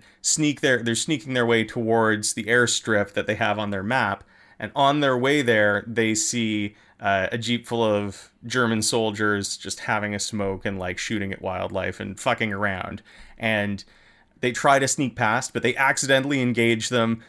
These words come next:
They have to kill a bunch of them. One of them's about to get away. There's a brief chase. Uh, Lady Anna pulls off a really good, like, fu-, long shot, basically. She had, uh,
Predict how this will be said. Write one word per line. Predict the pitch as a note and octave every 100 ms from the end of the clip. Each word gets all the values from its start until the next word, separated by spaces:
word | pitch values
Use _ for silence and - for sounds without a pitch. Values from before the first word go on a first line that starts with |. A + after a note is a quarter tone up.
| _
They |
have | B2 A#2
to | A2
kill | - F3
a | D3+
bunch | C#3 C3 -
of | B2
them. | A#2+ A#2 A#2 - _
One | C3+ D3+
of |
them's | C#3+ C#3
about | B2 C3 B2+
to |
get | B2 A#2+
away. | A#2 A#2 A#2
There's | A#2+ A2
a | G#2+
brief | G2+ C3 D3 C3+
chase. | - - C#3+ C3+ C3+ - - - -
Uh, | G#2+ G#2 G#2
Lady | B2+ C3 A2+
Anna | A#2 A#2+
pulls | A#2 - B2+
off | A2+ G#2+
a | A#2+
really | A#2 C3+ C3+
good, | A2 B2 A#2+
like, | A2 G2+ G2+ G#2 - _
fu-, | _ - D3 B2+ A#2+ -
long | - B2+ C#3 C#3 C#3
shot, | C3 - C3+ A#2 C3 B2+
basically. | C#3 C#3 D3+ - D3
She | D3+ C3
had, | B2 A2 G#2+
uh, | G#2 G2+ G2+